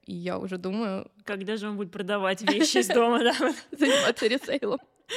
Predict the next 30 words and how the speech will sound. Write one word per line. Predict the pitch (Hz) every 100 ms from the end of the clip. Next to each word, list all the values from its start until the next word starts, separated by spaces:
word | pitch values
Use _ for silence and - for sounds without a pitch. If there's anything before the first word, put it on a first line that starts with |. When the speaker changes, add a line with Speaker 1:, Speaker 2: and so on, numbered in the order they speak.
| 523 466 370
Speaker 2:
Ресейл. | 302 302 - 277 269 311 -
Speaker 1:
Да, | 277 254 247 - -
так, | 262 208 202
окей. | - 320 247 185 - _ _ _ _ _ -
А, | 220 208 202 196 196 - -
первую | 240 269 240 208
часть | 226 220
нашей | 226 220 208
встречи | - 240 -
я | 285 208
предлагаю | 208 202 202 208 202
посвятить | 202 196 196 220 190
тебе, | - 226 175 170 214 -
Speaker 2:
Мгм. | 190 175 180 170 202 - -
Speaker 1:
потому | 220 220
что | 214
мне | 208
очень | 214 214 233 208 202 -
интересно | 202 202 208 202 214 214 196 185 -
узнать | 196 196 190 185
побольше | 196 190 196 202 190
о | 180
тебе, | 208 185 196 190 -
о | 185 185
твоём | 202 190 185 190
карьерном | 196 185 190 196 185
пути, | 185 - - 180
творческом | 175 180 180 - - 190
пути, | 185 180 190 180 175
и, | - 185 180 185